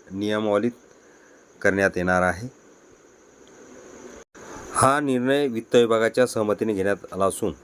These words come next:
त्याची अधिसूचना महाराष्ट्र शासनाच्या अधिकृत संकेतस्थळावर उपलब्ध करण्यात आली आहे.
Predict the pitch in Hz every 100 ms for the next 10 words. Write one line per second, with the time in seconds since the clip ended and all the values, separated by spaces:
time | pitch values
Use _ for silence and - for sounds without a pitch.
0 | - - - - - - - - - -
1 | 110 110 131 120 104 113 - 101 120 107
2 | 101 107 101 92 101 101 90 90 110 107
3 | 98 95 - 95 95 82 95 87 92 87
4 | 92 87 87 87 82 107